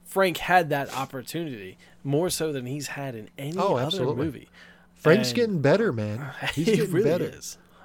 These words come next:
Speaker 2: He's
Speaker 1: Man.
Speaker 2: got, like, we're gonna get to, we're gonna get to, like,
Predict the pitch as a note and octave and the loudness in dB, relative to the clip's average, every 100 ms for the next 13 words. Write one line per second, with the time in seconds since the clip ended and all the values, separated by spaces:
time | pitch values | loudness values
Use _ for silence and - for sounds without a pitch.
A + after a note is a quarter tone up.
0 | - _ _ _ F#3 G#3 G3 F#3+ D3 E3+ | -20 _ _ _ 2 4 4 2 6 6
1 | C3 C#3 A3+ B3+ F3+ F3+ F#3+ - - F3 | 6 4 6 6 6 4 2 -4 -6 -4
2 | E3+ E3 D3+ A#2+ B2+ D#3+ G3 F#3 F3 - | -2 -2 -4 -6 -6 -2 0 0 -2 -2
3 | - D3+ C#3 C3+ - - | -2 0 0 -2 -8 -20